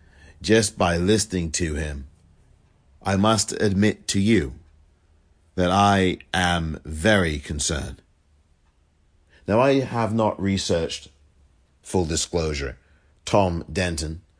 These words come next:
I have not researched his track record as a prosecutor. I am only going by what I saw during this twenty-four minute press conference.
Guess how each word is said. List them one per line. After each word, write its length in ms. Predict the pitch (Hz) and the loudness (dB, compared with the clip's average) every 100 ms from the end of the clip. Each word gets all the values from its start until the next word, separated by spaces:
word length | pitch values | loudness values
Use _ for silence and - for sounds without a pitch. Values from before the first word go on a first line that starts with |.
| _ | _
I 160 | - 113 | 0 4
have 200 | 120 104 | 4 4
not 260 | 107 104 78 | 2 2 0
researched 600 | 98 98 - 90 - - | 0 0 2 0 0 -4
his 400 | 95 90 82 - _ - | -2 -2 -4 -8 _ -10
track 340 | - 101 90 | 2 2 2
record 360 | 92 87 85 82 | -2 -2 -2 -2
as 220 | - 90 78 | -2 -4 -4
a 40 | |
prosecutor. 720 | - 92 87 76 85 69 64 - _ _ _ _ _ _ _ _ _ _ - _ - _ _ _ _ - - - _ _ _ _ _ _ - | 0 0 0 -4 -6 -6 -8 -14 _ _ _ _ _ _ _ _ _ _ -20 _ -20 _ _ _ _ -20 -20 -20 _ _ _ _ _ _ -4
I 120 | 101 | 0
am 100 | 104 | 4
only 260 | 110 120 123 | 4 4 2
going 380 | 98 101 101 92 | 2 2 2 2
by 380 | 85 82 82 - 71 | 0 0 -2 -6 -6
what 280 | 82 90 - | -2 0 2
I 180 | 104 | 2
saw 460 | 104 - 87 78 76 - _ _ _ | 2 0 0 0 -4 -10 _ _ _
during 400 | 78 95 95 87 | 0 2 2 2
this 320 | 85 85 - | 0 -2 -2
twenty-four 680 | - - 101 92 90 92 87 | -4 -2 -2 0 -2 0 0
minute 360 | 82 85 85 - _ _ - | 0 -2 -2 -6 _ _ -2
press 260 | 95 92 | 0 2
conference. 560 | - 76 69 55 53 - | 0 -4 -6 -10 -10 -10